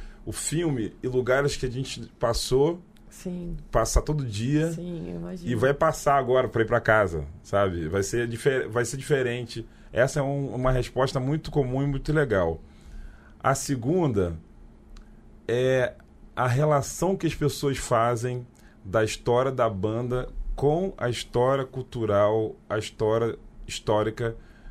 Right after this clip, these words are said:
Speaker 1: de Vitória, com as redundâncias, assim. É,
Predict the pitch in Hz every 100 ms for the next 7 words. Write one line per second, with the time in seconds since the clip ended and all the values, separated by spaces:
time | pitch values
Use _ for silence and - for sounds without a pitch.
0 | - - 98 104 117 110 98 85 78 78
1 | - - - - - - - 127 131 120
2 | 127 123 139 113 110 92 87 80 80 76
3 | 67 - - - - - - - - -
4 | - 92 90 85 85 82 78